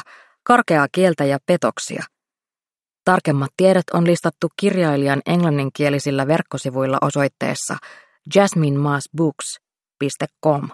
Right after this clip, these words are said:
Tunnesiteet kehittyvät tarinassa hitaasti, mutta luvassa on myös suoraa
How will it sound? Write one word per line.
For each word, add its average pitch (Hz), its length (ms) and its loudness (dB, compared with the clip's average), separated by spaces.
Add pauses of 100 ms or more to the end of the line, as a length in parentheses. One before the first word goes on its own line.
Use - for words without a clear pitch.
(1400)
Tunnesiteet 220 640 4
kehittyvät 180 560 -2
tarinassa 165 440 -2
hitaasti, 160 640 -2 (420)
mutta 156 240 2
luvassa 147 400 2
on 147 100 2
myös 143 220 2
suoraa 160 420 2